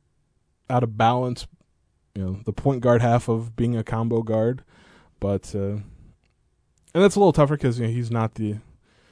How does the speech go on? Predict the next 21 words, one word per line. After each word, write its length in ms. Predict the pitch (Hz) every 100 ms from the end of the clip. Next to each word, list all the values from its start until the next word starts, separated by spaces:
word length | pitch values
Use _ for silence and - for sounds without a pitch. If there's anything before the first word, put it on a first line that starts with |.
| _
the 80 | 110
only 200 | 117 120
point 240 | 110 113 113
guard 220 | 107 110
on 140 | 104
the 60 | 101
Mean 160 | 101 104
Streets 280 | - 98
roster. 440 | 101 95 - 101 107
He 120 | 107
doesn't, 280 | 110 107 - _ - - - - _ -
and 80 | 113
he's 100 | 127
not 100 | 120
the 80 | 123
only 140 | 117
point 180 | 131 123
guard 140 | 120
for 200 | 123 107 -
Whitney 220 | 117 113
Young. 240 | 123 107